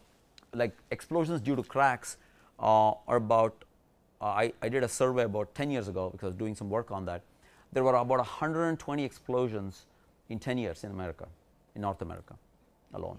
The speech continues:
right, which we don't necessarily hear about, and about, you know, about with, with about six or seven people dying, right. So, these are, these are huge, huge issues, and many of them you don't hear about because they're out there somewhere, they're not in, you know, uh, crowded areas.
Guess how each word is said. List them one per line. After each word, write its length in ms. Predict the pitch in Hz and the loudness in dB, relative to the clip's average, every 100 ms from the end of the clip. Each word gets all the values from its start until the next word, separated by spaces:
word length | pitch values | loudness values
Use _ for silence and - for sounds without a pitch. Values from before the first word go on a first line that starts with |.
| - _ | -16 _
right, 180 | 90 95 - | -10 -8 -8
which 180 | 101 | -8
we 140 | 110 113 | -4 -2
don't 260 | 120 110 | -2 -2
necessarily 360 | 104 104 107 92 | -6 -8 -6 -6
hear 120 | 98 | -6
about, 240 | 87 85 - _ _ - | -6 -8 -14 _ _ -6
and 160 | 127 | -2
about, 240 | 117 117 185 | 0 0 0
you 80 | |
know, 80 | 117 | -4
about 240 | 98 101 - _ | -4 -6 -8 _
with, 140 | 117 120 - - | -8 -8 -12 -10
with 140 | 110 | -6
about 280 | 101 98 95 - | -2 -2 -4 -8
six 280 | - - - | -12 -10 -8
or 40 | 104 | -6
seven 200 | 101 92 | -6 -6
people 220 | 101 87 | -8 -6
dying, 320 | 95 92 87 - _ _ _ - | -4 -4 -10 -16 _ _ _ -12
right. 180 | 98 101 - | -10 -10 -12
So, 140 | - 123 | -4 -2
these 200 | 165 156 | 2 2
are, 80 | |
these 200 | 113 135 | 2 0
are 60 | 131 | -2
huge, 500 | 101 139 127 98 - | -2 -2 -2 -4 -8
huge 240 | 123 104 | -4 -4
issues, 360 | 98 - 92 - | -6 -10 -10 -4
and 120 | 123 | 0
many 160 | 156 214 | 2 2
of 80 | 190 | 2
them 100 | 160 | 0
you 40 | |
don't 120 | 160 | 0
hear 160 | 156 147 | 2 2
about 220 | 123 117 | 2 0
because 260 | 113 117 104 | 0 0 2
they're 120 | 107 | 0
out 160 | 110 98 | 0 -2
there 140 | 110 | -6
somewhere, 400 | - 95 80 73 - _ _ | -4 -6 -6 -10 -14 _ _
they're 120 | 104 | -4
not 180 | 104 101 | -2 -2
in, 200 | 98 92 - _ _ - | -4 -8 -14 _ _ -16
you 80 | 82 | -16
know, 100 | - _ _ _ _ - | -16 _ _ _ _ -16
uh, 360 | - - - - - _ _ _ - - | -14 -12 -14 -16 -20 _ _ _ -20 -6
crowded 360 | - 110 101 101 | 0 2 0 -4
areas. 440 | 92 80 80 | -6 -8 -16